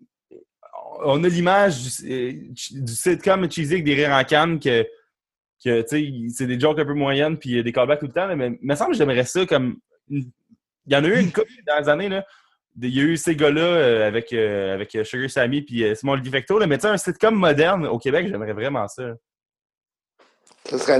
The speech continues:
Speaker 2: nice.
Speaker 1: Vraiment
Speaker 2: Ça doit
Speaker 1: cool.
Speaker 2: s'en venir.
Speaker 1: Ouais. Euh, ben, tu sais, j'ai, Med, c'est-tu un peu ça ?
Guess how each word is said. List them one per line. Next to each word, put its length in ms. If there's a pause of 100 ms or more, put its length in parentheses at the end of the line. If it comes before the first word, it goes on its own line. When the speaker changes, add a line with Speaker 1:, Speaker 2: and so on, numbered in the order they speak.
(140)
Speaker 2:
nice. 200 (800)
Speaker 1:
Vraiment 160
Speaker 2:
Ça 60
doit 120
Speaker 1:
cool. 80
Speaker 2:
s'en 140
venir. 300 (760)
Speaker 1:
Ouais. 260 (720)
Euh, 460
ben, 160
tu 100
sais, 220
j'ai, 280 (320)
Med, 500
c'est-tu 240
un 100
peu 140
ça ? 260